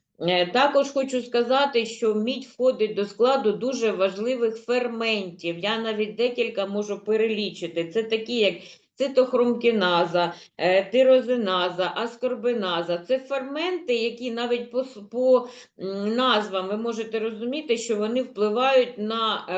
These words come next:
розщеплення певної групи продуктів, певної групи речовин. Е, мідь також,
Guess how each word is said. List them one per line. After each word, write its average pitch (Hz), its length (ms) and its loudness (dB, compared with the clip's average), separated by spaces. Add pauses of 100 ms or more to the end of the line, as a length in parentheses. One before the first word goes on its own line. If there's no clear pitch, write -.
розщеплення 277 1000 -4 (400)
певної 262 640 4
групи 220 500 0
продуктів, 233 920 -4
певної 226 520 4
групи 202 520 0
речовин. 190 680 -2 (640)
Е, 196 420 0
мідь 254 460 0
також, 254 440 0